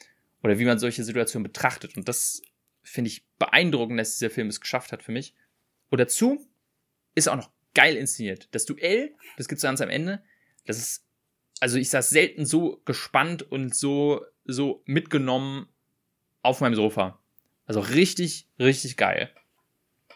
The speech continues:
Also wirklich eine große Empfehlung, hat, hätte ich überhaupt nicht mitgerechnet, dass der mich so mitnimmt. Und deswegen ist er jetzt auf Pla-,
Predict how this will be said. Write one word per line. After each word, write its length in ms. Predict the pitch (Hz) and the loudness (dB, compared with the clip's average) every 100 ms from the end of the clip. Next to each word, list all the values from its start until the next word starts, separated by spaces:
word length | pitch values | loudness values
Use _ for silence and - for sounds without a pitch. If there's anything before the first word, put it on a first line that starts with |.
| _ _ _ | _ _ _
Also 200 | 117 127 | 2 4
wirklich 160 | 156 143 | 2 2
eine 80 | |
große 260 | 139 160 170 | 0 0 -2
Empfehlung, 400 | 139 - 156 147 | -2 0 0 0
hat, 200 | 139 - | -4 -4
hätte 180 | 139 143 | -2 -2
ich 100 | 147 | -2
überhaupt 420 | - 139 - - | -6 0 0 0
nicht 140 | 175 - | -10 -6
mitgerechnet, 480 | 151 120 120 123 120 | -6 0 0 0 -4
dass 120 | - | -2
der 80 | 117 | -2
mich 100 | 104 | -2
so 160 | 127 | -6
mitnimmt. 520 | 107 123 139 - 127 - _ - - - - _ | -4 -2 -2 -4 -6 -10 _ -20 -20 -20 -20 _
Und 80 | 117 | 2
deswegen 220 | 127 139 | 4 4
ist 100 | 123 | 8
er 40 | |
jetzt 120 | 139 101 | 8 8
auf 140 | - | 2
Pla-, 180 | 123 | 4